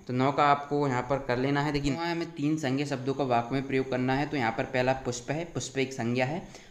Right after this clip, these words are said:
तो कई तरह के पुष्प हैं इस चैप्टर में जो है उसके according करना है। दूसरा बनमाली, मैं भी बनमाली की तरह पुष्प उगाऊंगा। और तीसरा है वीर,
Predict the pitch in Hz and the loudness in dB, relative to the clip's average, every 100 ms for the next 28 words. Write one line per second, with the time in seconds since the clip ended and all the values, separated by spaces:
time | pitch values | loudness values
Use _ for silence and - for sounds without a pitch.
0 | - 135 139 143 147 139 139 131 127 - | -8 -2 0 2 2 2 0 -2 -6 -4
1 | 151 143 190 - - - - 131 131 156 | -2 0 -2 -6 -10 -10 0 0 0 0
2 | 147 143 143 147 - 120 - 127 127 131 | 2 2 2 0 -2 -4 -2 0 0 0
3 | 131 120 127 147 170 131 143 147 120 123 | 0 0 0 0 -2 -4 0 0 2 2
4 | 131 139 175 - - - - 135 151 180 | 2 0 -2 -6 -14 -10 0 4 4 4
5 | 143 139 135 131 131 139 131 131 135 127 | 2 4 4 2 0 -2 0 0 -2 -8
6 | - 117 117 123 131 - 120 131 131 147 | -6 -2 0 2 -2 -2 -4 -4 0 0
7 | 143 135 139 110 - | 0 0 0 0 -4